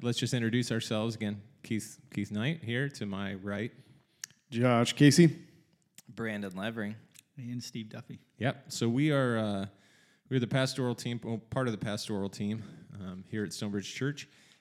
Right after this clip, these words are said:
Speaker 1: And, uh, just to recap, uh, what we do, uh, we wanna keep everything, uh, biblically in context. So we wanna use Scripture to back up our points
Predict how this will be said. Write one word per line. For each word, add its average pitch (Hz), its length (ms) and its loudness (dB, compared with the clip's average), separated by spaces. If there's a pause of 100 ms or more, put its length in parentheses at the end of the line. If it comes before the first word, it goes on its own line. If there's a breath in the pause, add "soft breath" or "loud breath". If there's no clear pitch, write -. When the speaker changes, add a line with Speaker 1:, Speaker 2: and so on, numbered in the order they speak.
(140)
Speaker 1:
And, 104 300 -4
uh, 101 300 -2
just 107 300 -6
to 110 40 -4
recap, 117 680 -2 (400)
uh, 107 60 -4
what 110 160 -4
we 110 140 -2
do, 113 300 -2 (140)
uh, 107 80 -4
we 110 100 -4
wanna 117 160 -4
keep 117 200 -6
everything, 113 540 -4 (120)
uh, 101 100 -8
biblically 117 520 -4
in 107 480 -4
context. 98 560 -10
So 101 80 -8
we 98 80 -4
wanna 101 200 -4
use 95 140 -4
Scripture 117 400 -6
to 101 320 -8
back 98 320 -8
up 104 200 -6 (100)
our 92 320 -10 (140)
points - 480 -10